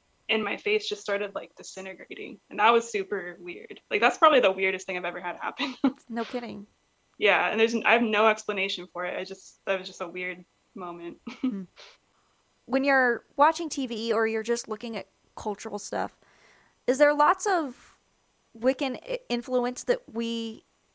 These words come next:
Speaker 2: that someone who doesn't know anything doesn't even notice that's there? Is there symbolism or phrasing?
Speaker 1: Yeah, one hundred percent. <laughs> Um, it used to really bother me at first, and I used to get so upset, but I have to, I had to kinda remind myself, like,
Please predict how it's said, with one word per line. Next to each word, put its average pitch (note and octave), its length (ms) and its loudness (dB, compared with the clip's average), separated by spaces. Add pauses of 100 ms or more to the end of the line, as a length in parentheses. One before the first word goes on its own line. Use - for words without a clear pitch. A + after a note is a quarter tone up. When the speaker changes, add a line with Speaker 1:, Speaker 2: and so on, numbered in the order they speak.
(120)
Speaker 2:
that A#3 140 4
someone B3 240 2
who A#3+ 120 -4
doesn't A3+ 320 2
know G3+ 260 -2
anything G#3+ 380 -8
doesn't G3+ 240 -2
even F#3+ 240 -6
notice F3+ 360 -2
that's - 220 -10
there? F#3+ 360 -2 (280)
Is G3+ 120 -8
there G#3+ 120 2
symbolism A#3 800 2
or G3 540 2 (800)
phrasing? D4+ 600 -2 (760)
Speaker 1:
Yeah, G3 260 6
one F#3+ 140 0
hundred F#3+ 240 -6
percent. F3+ 400 -6 (140)
<laughs> C4 60 -6 (760)
Um, A3 420 6
it G#3+ 140 6
used C4 280 0
to G3+ 320 6
really G3 300 2
bother F#3 340 0
me B3 140 0
at A#3+ 140 -4
first, B3+ 360 2
and G3+ 100 -2
I G3 40 0
used G3 220 -2
to A3 40 -8
get G3 160 0
so G3 200 0
upset, F#3+ 340 -2
but G3+ 80 2
I G3+ 40 2
have G#3+ 200 2
to, - 100 -20
I G#3 40 -2
had G#3+ 160 4
to G3 40 -4
kinda G#3 200 -4
remind G3 260 -2
myself, F3+ 380 -6
like, F#3 240 -4